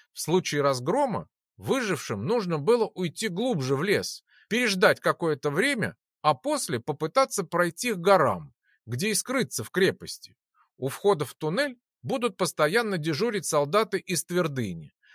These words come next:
Примерное расположение туннелей объяснили. А там сами должны не сплоховать, если жить хотят. Утром, отправив раненых и остаток припасов в замок, мы двинулись на запад.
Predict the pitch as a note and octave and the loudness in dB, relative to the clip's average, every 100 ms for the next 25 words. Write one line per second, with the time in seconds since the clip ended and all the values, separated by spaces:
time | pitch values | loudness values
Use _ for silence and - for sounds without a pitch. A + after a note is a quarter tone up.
0 | _ - C#3 F3+ F#3 D#3 D#3 D3 D#3+ D#3+ | _ -2 2 4 4 2 0 0 -2 -2
1 | E3 C#4+ A#3 D3 E3+ D3+ A#2+ F#2 E2 - | 0 0 0 -2 -2 -2 -2 -4 -6 -2
2 | G#3+ G#3+ G#3 - G2+ D#2+ D2 _ _ _ | -2 0 -2 -2 -8 -8 -14 _ _ _
3 | - B2 B2+ G#3 G#3 F#3 B3+ C4+ A3 D3+ | 0 0 2 2 0 0 2 4 2 2
4 | F3 F3 F3+ E3+ C3+ - D3 - D3 B2+ | 4 4 0 -2 -4 -4 -4 0 2 2
5 | F2 - - _ _ - C#3 G#3+ A#3+ B3+ | -2 -4 -20 _ _ -6 -2 0 0 0
6 | A#3+ E3+ - A#2+ A#2+ E2 _ _ _ _ | 2 0 0 0 0 -4 _ _ _ _
7 | - C4+ F#3+ F#2+ - - D#3 - G3 E3+ | -4 0 2 0 -4 -2 -2 4 4 4
8 | - G3 E3+ C3+ A#2+ - F3 E3 - E3 | 2 4 4 2 -6 -6 0 0 2 0
9 | D3 B2 E3 D#3+ D#3+ C3+ C3 A#2+ A#2+ B3+ | 0 -4 -4 0 2 2 0 -6 2 2
10 | B3+ A2+ _ _ D#3 D4 F#3+ G3+ F#3+ E3 | 2 -4 _ _ -2 -2 0 0 2 0
11 | - - C3 G#2 F2 _ | -2 -4 -4 -4 -6 _